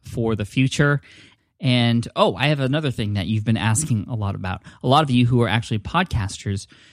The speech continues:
you've been asking me about the Ask Pat player on ask pat dot com. If you go to ask pat dot com, you'll see the player that my team and I custom built for this show. A lot of you have been asking to get your hands on it, and I'm really happy to announce that on June twelfth,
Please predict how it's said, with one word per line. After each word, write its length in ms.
you've 140
been 100
asking 320
me 80
about 240
the 140
Ask 280
Pat 220
player 340
on 220
ask 300
pat 260
dot 220
com. 300
If 100
you 60
go 80
to 100
ask 260
pat 180
dot 200
com, 220
you'll 100
see 360
the 200
player 400
that 140
my 160
team 180
and 100
I 120
custom 480
built 420
for 400
this 280
show. 400
A 20
lot 180
of 60
you 120
have 40
been 120
asking 360
to 60
get 180
your 60
hands 260
on 100
it, 100
and 100
I'm 200
really 260
happy 320
to 60
announce 480
that 320
on 240
June 580
twelfth, 540